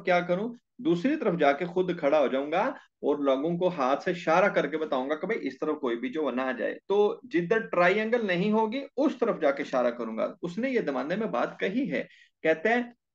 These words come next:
segnale manuali, हाथ से मैनुअल इशारा करके, impedire, रोकने के लिए, transito, गाड़ियों के चलने को, अ, जो है वो आप उधर जाओ। ए, dove non è stato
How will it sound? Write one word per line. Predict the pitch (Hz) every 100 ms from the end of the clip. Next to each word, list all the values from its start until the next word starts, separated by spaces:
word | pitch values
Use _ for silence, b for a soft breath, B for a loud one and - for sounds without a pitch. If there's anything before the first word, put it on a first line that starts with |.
| -
segnale | 170 185 220 220 190
manuali, | 180 196 214 165 - -
हाथ | - 151 156 175 202
से | - 202
मैनुअल | 151 165 190 214 220 -
इशारा | 139 - 160 175
करके, | 170 143 - 202 247 B _ -
impedire, | 147 160 160 170
रोकने | 143 147 143 170
के | 165
लिए, | 147 139
transito, | 139 160 139 139 131
गाड़ियों | 123 135
के | 139
चलने | 127 127 123 131
को, | 131 120 - _ -
अ, | 123
जो | 123 131
है | 147
वो | 123
आप | 117
उधर | 117 120 139
जाओ। | 127 131 220 B _ _ -
ए, | 135 139 139 143 143 139
dove | 120 123 123 202 220 254
non | 233 202 202
è |
stato | 185 - 220 214 175